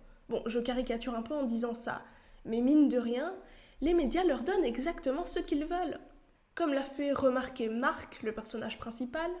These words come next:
l'Amérique a une fascination morbide pour les Bonnie and Clyde.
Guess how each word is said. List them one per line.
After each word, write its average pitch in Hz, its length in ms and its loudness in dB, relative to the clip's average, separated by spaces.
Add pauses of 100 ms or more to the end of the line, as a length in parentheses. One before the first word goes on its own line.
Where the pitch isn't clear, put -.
(880)
l'Amérique 302 640 2
a 240 60 2
une 233 180 0
fascination 247 720 -2
morbide 262 580 0 (360)
pour 240 120 -6
les 240 140 2
Bonnie 254 360 4
and - 220 -2
Clyde. - 500 -8